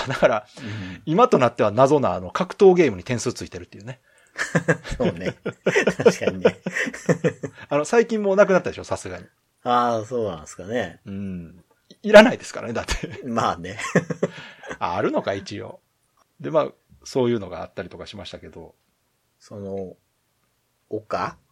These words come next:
Speaker 1: うん。
Speaker 2: <laughs> お、岡チェーン店？
Speaker 1: うんうんうん。
Speaker 2: <laughs> に行ってた頃は、
Speaker 1: うん。
Speaker 2: どこら辺のゲームが好きだったんですか？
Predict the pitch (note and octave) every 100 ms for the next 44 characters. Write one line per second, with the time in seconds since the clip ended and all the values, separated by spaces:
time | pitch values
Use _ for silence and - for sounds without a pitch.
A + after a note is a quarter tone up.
0 | _ - F3 C#3+ - - - - - -
1 | - A2+ - C#3+ B2+ A#2 A2 F#2+ B2+ -
2 | - C#3 A2 F#2+ F#2 A2+ F#2 - - D#3
3 | E3 E3+ G3+ G#3 G#3 G#3+ C#3+ G2+ A2 F#2+
4 | - C#3 G2 G#2 _ _ _ _ - A#2
5 | A2+ C#3+ B2+ C3+ B2+ A#2 G#2 F#2+ F#2+ F#2
6 | - - - F#2 C#2+ - A#1+ - -